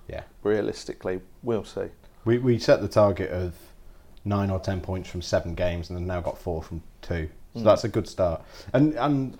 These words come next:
Speaker 1: to be honest, I would almost say the results from the Millwall and Stoke games probably should have been reversed, but that's how,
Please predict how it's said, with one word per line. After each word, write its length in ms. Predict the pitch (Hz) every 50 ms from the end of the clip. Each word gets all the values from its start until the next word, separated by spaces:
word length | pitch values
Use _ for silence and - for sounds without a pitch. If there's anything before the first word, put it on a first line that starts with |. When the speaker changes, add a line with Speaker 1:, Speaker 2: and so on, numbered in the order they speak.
| - - - - - - - -
Speaker 1:
to 100 | - -
be 80 | 127 147
honest, 260 | 156 160 123 98 -
I 60 | 98
would 140 | 101 101 98
almost 300 | 107 107 107 101 92 -
say 120 | - 98 95
the 140 | 90 95 95
results 460 | 92 92 90 92 104 101 95 - -
from 180 | - 98 92 92
the 80 | 90 95
Millwall 380 | 98 104 98 95 95 95 95
and 100 | 90 82
Stoke 280 | - - 104 107 107 -
games 200 | - 78 80 82
probably 280 | - - 85 82 82 82
should 160 | 82 - 87
have 100 | 90 82
been 160 | 87 85 82
reversed, 400 | 82 80 82 98 101 95 82 - -
but 100 | - -
that's 180 | 85 82 -
how, 200 | 78 82 90 87